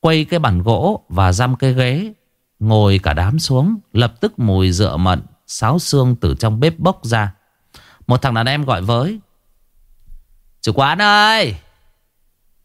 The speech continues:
Chủ quán! Cho hai chai táo mèo, đĩa hấp, đĩa chả với bát rửa cái.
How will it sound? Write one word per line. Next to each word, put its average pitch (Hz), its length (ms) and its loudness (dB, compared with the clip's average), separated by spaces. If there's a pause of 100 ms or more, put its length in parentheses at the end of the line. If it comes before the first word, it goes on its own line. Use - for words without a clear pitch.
Chủ 139 100 -4
quán! 175 640 0 (1200)
Cho 170 140 0
hai 185 180 0
chai 180 200 -2
táo 170 200 0
mèo, 156 540 0 (580)
đĩa 139 180 0
hấp, 202 400 0
đĩa 156 160 -2
chả 135 320 -2
với 123 100 -4
bát 208 220 -2
rửa 143 380 2
cái. 156 420 0